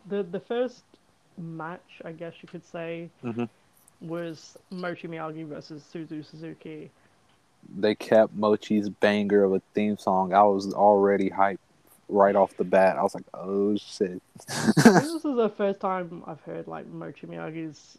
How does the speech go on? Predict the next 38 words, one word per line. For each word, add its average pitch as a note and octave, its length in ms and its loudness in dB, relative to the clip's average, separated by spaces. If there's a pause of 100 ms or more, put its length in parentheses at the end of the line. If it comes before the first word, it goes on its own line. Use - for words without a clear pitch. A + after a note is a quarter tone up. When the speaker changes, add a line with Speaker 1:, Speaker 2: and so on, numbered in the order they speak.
(140)
Speaker 1:
um, D#3+ 480 -12
entrance D#3+ 400 -16
music, E3+ 320 -12
like, E3 240 -12 (320)
in F3 220 -10
good E3+ 200 -14
quality, E3+ 360 -8
and F#3 100 -8
I - 20 -14
was D3+ 120 -16
like, - 100 -20
"Damn, F#3+ 180 -14
this F#3 120 -12
is - 60 -20
a D#3 80 -14 (140)
banger." G3+ 320 -10 (760)
Speaker 2:
It's C3+ 160 4
on G#3+ 240 6
YouTube. C3 500 4 (1300)
Speaker 1:
I'm F#3+ 100 -16
gonna A3+ 80 -4
have B3+ 100 -6
to B3 60 -10
listen F3 280 -10
to E3+ 120 -14
it F3 80 -10
when E3+ 100 -12
I E3 140 -14
finish E3+ 220 -14 (260)
recording E3+ 540 -10
this. - 440 -6
<laughs> - 680 -10
Speaker 2:
Sometimes D#3 380 4
I'll D3+ 80 8 (100)
just - 120 -6 (280)
put C3+ 160 4
in C#3 100 4
my G#2+ 340 6